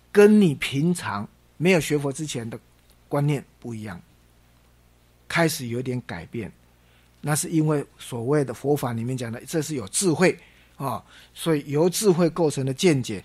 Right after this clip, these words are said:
这就是所谓的观。然后呢，那个见解就会指导你的行为，指导你的行门，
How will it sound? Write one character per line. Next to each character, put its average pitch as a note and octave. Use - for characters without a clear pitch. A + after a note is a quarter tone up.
这 D#3
就 C#3+
是 C3+
所 B2
谓 C#3
的 C3
观。 E3+
然 C#3
后 G3
呢， D#3+
那 G#3
个 G#3+
见 B3
解 C#3
就 F3
会 F3
指 E3+
导 A#2
你 A2+
的 A#2+
行 C3+
为， G2+
指 F#3
导 E3
你 C3+
的 B2+
行 -
门， C#3+